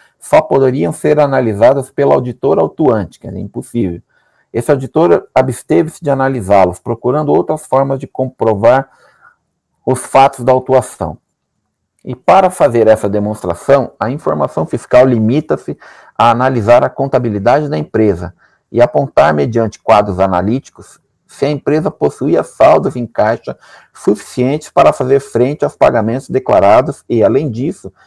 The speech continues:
relativamente ao resultado contábil, indicou a ocorrência de lucro ou prejuízo no período analisado, culminando com a informação atribuída ao contador da empresa de que os pagamentos efetuados à empregada Alessandra eram feitos em dinheiro.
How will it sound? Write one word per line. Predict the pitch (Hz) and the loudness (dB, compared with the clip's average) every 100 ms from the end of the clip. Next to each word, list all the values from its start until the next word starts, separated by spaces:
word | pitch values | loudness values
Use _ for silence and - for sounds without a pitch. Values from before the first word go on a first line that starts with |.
| _ _ | _ _
relativamente | 123 165 220 - 131 123 123 | 2 2 2 2 0 2 -2
ao | 110 | -2
resultado | 110 98 95 101 | -2 -2 -2 -4
contábil, | - 151 - 113 123 127 | -4 -6 0 2 2 -2
indicou | 135 143 139 - 170 | -6 -8 -8 -2 0
a | |
ocorrência | 165 - 113 127 120 | 0 -2 -4 -4 -6
de | 110 101 | -6 -2
lucro | 127 180 - | -2 0 0
ou | - | 0
prejuízo | 127 107 107 135 135 | -2 -2 -2 -4 -4
no | 123 | -6
período | 107 104 131 143 | -4 -2 -2 -2
analisado, | 123 123 123 104 101 87 - _ _ _ - | -4 -4 -2 2 2 0 -8 _ _ _ -8
culminando | 143 147 165 175 | -6 -2 -2 -2
com | 175 | -2
a | 165 | -4
informação | 151 143 139 123 123 | -4 -4 -2 -2 -4
atribuída | 123 117 104 104 143 151 | -4 -4 -4 -2 -2 -2
ao | |
contador | 147 123 113 101 143 | -4 -6 -6 -2 -2
da | 147 | -2
empresa | 113 - 104 123 165 - _ _ _ | -6 -6 -2 -2 -4 -10 _ _ _
de | 123 | -8
que | 147 | -4
os | 139 | 0
pagamentos | 143 139 147 - | 0 0 -2 -6
efetuados | 165 156 156 127 120 | -6 -4 0 0 0
à | |
empregada | 110 104 107 101 | -2 -2 0 0
Alessandra | 95 90 123 147 | -2 -4 -4 -2
eram | 143 | -2
feitos | 127 123 127 | -2 -4 -4
em | 123 | -8
dinheiro. | 127 135 113 87 73 | -8 -6 -6 -6 -8